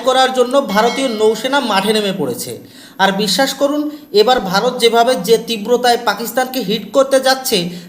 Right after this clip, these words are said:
তাতে পাকিস্তান সারা জীবনের জন্য পঙ্গু হয়ে যাবে। পাকিস্তানের সেনা, সরকার এবং ভবিষ্যৎ প্রজন্ম আর কখনো ভারতে সন্ত্রাসী হামলা চালানোর কথা স্বপ্নেও ভাববে না।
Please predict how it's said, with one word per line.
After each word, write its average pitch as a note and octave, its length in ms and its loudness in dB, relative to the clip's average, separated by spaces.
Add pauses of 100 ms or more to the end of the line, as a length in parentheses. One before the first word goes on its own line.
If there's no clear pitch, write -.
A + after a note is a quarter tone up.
তাতে B3+ 260 0
পাকিস্তান B3 520 0
সারা B3 280 2
জীবনের G#3+ 420 -4
জন্য A#3+ 320 0
পঙ্গু C4 320 2
হয়ে G3+ 200 2
যাবে। - 280 -4 (480)
পাকিস্তানের B3+ 500 0
সেনা, C4+ 580 2
সরকার B3 460 0
এবং A3+ 300 -2
ভবিষ্যৎ F#3+ 500 -2
প্রজন্ম C4+ 460 0 (280)
আর G#3+ 120 2 (100)
কখনো C4 360 2
ভারতে A3 420 0
সন্ত্রাসী A#3+ 580 -4
হামলা A#3 280 0
চালানোর A#3 460 0
কথা C4+ 300 0 (180)
স্বপ্নেও A#3 420 0
ভাববে G3 380 0
না। A2 160 -4